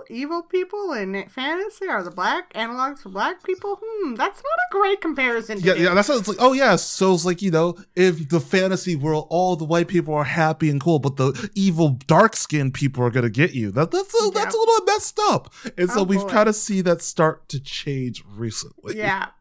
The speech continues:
Speaker 1: which is why, why are we talking about this again? Why have we talked about this again? It's mainly because, uh, a little story, Leah was, uh,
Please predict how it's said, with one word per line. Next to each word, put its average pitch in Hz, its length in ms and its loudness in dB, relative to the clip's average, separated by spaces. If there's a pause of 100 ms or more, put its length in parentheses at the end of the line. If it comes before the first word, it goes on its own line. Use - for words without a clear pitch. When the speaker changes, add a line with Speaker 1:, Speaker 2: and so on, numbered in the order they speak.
Speaker 1:
which 370 300 -2
is 349 120 -2
why, 277 640 4 (320)
why 339 280 6
are 320 60 6
we 285 140 -4
talking 202 280 2
about 165 240 -6
this - 160 -16
again? - 360 -12
Why 285 320 4
have 254 260 -2
we 202 100 -4
talked 185 300 -4
about 180 180 -8
this 190 140 -10
again? 226 320 -6 (340)
It's - 100 -20
mainly 349 360 0
because, 214 840 0 (280)
uh, 180 800 0 (680)
a 180 240 -2
little 202 760 -2
story, 190 540 -4 (100)
Leah 196 600 -2
was, 185 680 -4 (440)
uh, 170 580 -4